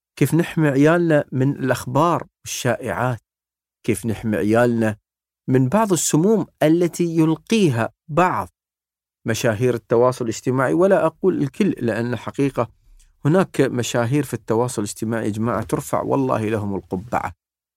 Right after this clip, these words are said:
هناك مشاهير في التواصل الاجتماعي تعتبرهم ذهب في المجتمع. هناك مشاهير في التواصل الاجتماعي أنت تفتخر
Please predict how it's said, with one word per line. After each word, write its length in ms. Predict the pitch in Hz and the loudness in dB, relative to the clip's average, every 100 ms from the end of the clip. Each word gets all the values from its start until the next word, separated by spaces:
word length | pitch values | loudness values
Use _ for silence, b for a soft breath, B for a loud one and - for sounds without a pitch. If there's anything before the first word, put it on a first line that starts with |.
| _ _ - | _ _ -4
هناك 300 | 120 135 127 | 0 0 -2
مشاهير 460 | 110 117 104 131 | -6 -4 -2 -2
في 100 | 131 | -4
التواصل 520 | 110 - 104 120 120 107 | -8 -4 -2 -2 -2 -8
الاجتماعي 840 | - - 113 107 113 117 - 107 - _ _ _ _ | -8 -8 -6 -4 -2 -4 -2 -6 -6 _ _ _ _
تعتبرهم 600 | - - 123 120 139 120 | -6 -4 -4 -2 -2 -2
ذهب 400 | 101 98 135 135 | -4 0 0 0
في 120 | - 101 | -4 -8
المجتمع. 520 | 95 95 - 107 107 - _ _ _ _ _ - | -8 -10 -10 -10 -10 -14 _ _ _ _ _ -2
هناك 240 | 117 113 | -2 0
مشاهير 560 | 110 - 104 98 113 113 | -4 -4 -4 -2 -2 -2
في 120 | - | -6
التواصل 500 | - 104 107 117 110 | -10 -6 -4 -4 -6
الاجتماعي 480 | 107 - 113 104 - 190 | -8 -6 -4 -4 -2 0
أنت 500 | 214 202 - 170 165 _ _ _ - | 2 0 2 2 2 _ _ _ -2
تفتخر 560 | 247 - - 147 104 | -2 -2 -2 -2 -2